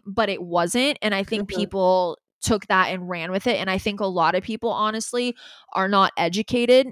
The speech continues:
Speaker 1: in what gaslighting actually is. And it's really popular right now,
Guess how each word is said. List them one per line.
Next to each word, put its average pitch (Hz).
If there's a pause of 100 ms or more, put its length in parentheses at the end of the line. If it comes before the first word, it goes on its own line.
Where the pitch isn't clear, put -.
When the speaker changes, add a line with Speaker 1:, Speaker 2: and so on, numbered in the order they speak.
Speaker 1:
in 196
what 185
gaslighting 185
actually 180
is. 175
And 185
it's 185
really 196
popular 208
right 214
now, 220